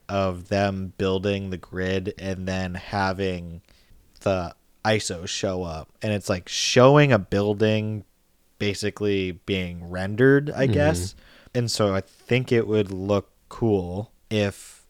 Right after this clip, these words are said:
Speaker 1: they showed the rendering of creation or just building of stuff,
Speaker 2: Mm-hmm.
Speaker 1: you know? Jeff Bridges does it really quickly when they're on
Speaker 2: Right.
Speaker 1: the elevator and it's falling. He kinda just, like, hacks into it and,
Speaker 2: Mm-hmm.
Speaker 1: like, can figure out something.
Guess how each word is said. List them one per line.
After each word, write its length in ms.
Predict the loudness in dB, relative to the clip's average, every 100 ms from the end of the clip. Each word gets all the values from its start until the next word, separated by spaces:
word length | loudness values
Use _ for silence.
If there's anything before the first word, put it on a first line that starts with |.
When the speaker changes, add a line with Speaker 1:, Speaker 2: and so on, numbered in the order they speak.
| _
Speaker 1:
they 120 | -8
showed 800 | -6 -8 -4 0 0 0 -2 -6
the 120 | -4 -4
rendering 640 | -2 -4 -4 -4 -2 -4
of 200 | -8 -10
creation 960 | -12 -8 -4 -4 -2 -2 -2 -2 -8 -10
or 160 | -12 -10
just 380 | -8 -10 -10 _
building 520 | -10 -6 -6 -4 -6
of 160 | -8 -8
stuff, 420 | -2 0 0 0
Speaker 2:
Mm-hmm. 320 | 0 2 0 -4 -8
Speaker 1:
you 100 | -2
know? 340 | 0 2 0 -4 -14 -18 -20 2
Jeff 200 | 6 8
Bridges 280 | 8 4 6
does 160 | 4 4
it 60 |
really 240 | 4 4 4
quickly 480 | 2 0 2 2
when 160 | 2 0
they're 160 | 2 2
on 60 |
Speaker 2:
Right. 200 | 2 0
Speaker 1:
the 400 | 0 0 -2 -4 -8 -16 -20 -20 -20 _ _ -10
elevator 440 | -2 0 2 2 2
and 80 | -2
it's 140 | -6
falling. 520 | -10 -8 -6 -4 -4
He 100 | -6
kinda 240 | -6 -6 -4
just, 140 | -2
like, 140 | -4 -4
hacks 400 | -2 -2 -2 -6
into 420 | -10 -12 -6 -4
it 200 | -2 -2
and, 100 | -2
Speaker 2:
Mm-hmm. 100 | -2
Speaker 1:
like, 180 | -4 -6
can 140 | -10
figure 400 | -10 -8 -4 -2
out 280 | -2 -4 -4
something. 560 | -4 -6 -4 -2 -4